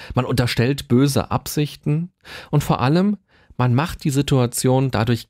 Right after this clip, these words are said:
kein Stück besser. Wenn man also merkt, dass man sich ärgert, kann man schauen, dass man andere, gerechtere Wege findet, mit seinen Emotionen und Gedanken umzugehen.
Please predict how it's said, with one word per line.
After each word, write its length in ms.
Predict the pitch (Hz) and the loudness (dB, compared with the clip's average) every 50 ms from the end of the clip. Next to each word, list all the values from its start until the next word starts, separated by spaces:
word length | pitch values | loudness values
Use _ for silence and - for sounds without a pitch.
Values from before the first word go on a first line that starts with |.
| - | -10
kein 360 | - 120 131 131 135 139 139 | -4 -2 0 0 0 0 0
Stück 380 | 139 - - 113 113 110 - - _ _ _ | -2 -2 0 0 0 0 -2 -8 _ _ _
besser. 400 | - 95 - - - - - - - _ _ _ _ _ - - - - - - _ | -2 -2 -2 -2 -2 -4 -6 -8 -12 _ _ _ _ _ -20 -20 -20 -20 -20 -10 _
Wenn 100 | - 151 | -2 0
man 120 | 196 214 180 | 0 0 0
also 180 | 170 165 160 | -2 0 0
merkt, 600 | 151 127 113 98 101 123 165 202 226 - - - | 2 2 4 4 2 2 0 -2 -4 -6 -6 -4
dass 140 | 147 143 - | -4 -4 -2
man 240 | - 139 131 131 - | -2 -2 -2 -2 -4
sich 300 | - 117 107 - - - | -4 -4 -4 -6 -4 -4
ärgert, 600 | 87 87 98 117 135 170 196 240 240 - - - | -2 -2 0 0 0 0 -2 -2 -4 -8 -14 -10
kann 140 | - - 147 | -4 -2 0
man 120 | 143 139 139 | 0 0 0
schauen, 400 | - - 135 127 143 160 170 180 - - - _ _ _ - | 0 0 2 2 2 2 0 -2 -6 -12 -20 _ _ _ -4
dass 160 | 135 127 - | -2 -2 0
man 180 | 139 131 123 - - - | 0 0 -2 -2 -6 -4
andere, 680 | - 107 117 135 151 165 160 147 135 165 175 202 233 - _ _ _ _ _ _ _ - | 0 2 2 4 4 2 2 2 2 2 2 2 0 -4 _ _ _ _ _ _ _ -2
gerechtere 720 | 135 120 110 147 196 196 - - - 123 98 92 92 87 | 0 0 2 0 -2 -2 -4 -2 0 0 2 2 0 0
Wege 300 | 87 87 87 87 92 95 | 0 0 0 0 0 -2
findet, 460 | 87 - - 101 107 113 120 123 120 - - - - - - _ | -2 -2 0 0 2 2 2 0 -2 -6 -12 -18 -18 -20 -10 _
mit 140 | - 120 - | -4 -4 -2
seinen 240 | - 110 107 110 - | 0 0 0 0 0
Emotionen 760 | - 123 113 110 110 - - - 123 117 123 131 143 143 143 | 0 0 0 0 0 -2 -2 0 2 2 4 4 2 0 0
und 220 | 139 - 123 - | -2 -4 -4 -2
Gedanken 440 | - 127 117 107 107 127 120 - 127 | -2 -2 0 0 -2 -2 -4 -4 -2
umzugehen. 720 | 151 185 208 - - - - - - 55 - - 107 110 | 0 0 -2 -2 -4 -8 -8 -8 -8 -10 -10 -10 -14 -16